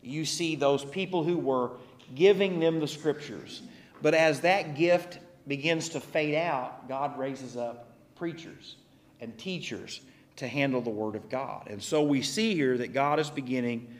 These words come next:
to set forth an office, a responsibility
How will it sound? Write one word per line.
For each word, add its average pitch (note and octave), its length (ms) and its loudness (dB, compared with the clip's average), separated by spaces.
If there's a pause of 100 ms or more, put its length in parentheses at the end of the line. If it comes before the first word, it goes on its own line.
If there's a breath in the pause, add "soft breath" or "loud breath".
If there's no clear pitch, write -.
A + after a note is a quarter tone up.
(300 loud breath)
to C3+ 100 -8
set D#3+ 440 4
forth D3+ 280 4
an A#2+ 120 -2
office, - 720 -4 (160)
a A#2+ 80 -4
responsibility B2+ 1120 -2